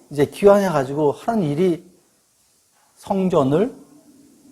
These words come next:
예루살렘 무너진 성전을 다시 건축하는 일이었습니다. 그 성전을 건축하는데,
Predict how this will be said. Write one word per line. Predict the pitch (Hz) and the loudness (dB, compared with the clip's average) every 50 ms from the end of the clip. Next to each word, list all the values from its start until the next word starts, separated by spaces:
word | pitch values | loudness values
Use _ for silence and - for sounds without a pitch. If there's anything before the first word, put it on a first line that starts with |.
| - _ - | -20 _ 2
예루살렘 | 139 147 160 185 175 175 170 165 165 156 | 4 6 6 6 4 2 0 0 0 0
무너진 | 135 139 156 160 160 156 156 | 0 0 0 0 0 -2 -6
성전을 | - - 202 185 165 147 143 175 190 | -8 -6 -6 -2 -2 0 0 -2 -4
다시 | 180 - 208 208 - 180 185 214 254 254 - - | -6 -8 -8 -6 -2 -2 -2 -2 -2 -4 -10 -14
건축하는 | - - 120 120 - - - - - 135 156 | -10 -10 -10 -10 -10 -14 -14 -8 -4 -2 -2
일이었습니다. | 170 139 120 104 - - 104 104 - - _ _ _ _ _ _ _ _ _ _ _ _ _ _ _ | -2 -2 -4 -6 -6 -10 -14 -18 -18 -20 _ _ _ _ _ _ _ _ _ _ _ _ _ _ _
그 | _ - | _ -6
성전을 | 170 - - 240 247 233 269 226 220 | -6 -4 -2 0 2 4 4 4 4
건축하는데, | - - 170 170 160 - - 175 165 160 160 185 175 139 - - | 2 2 0 0 0 0 2 4 4 6 6 6 6 6 6 2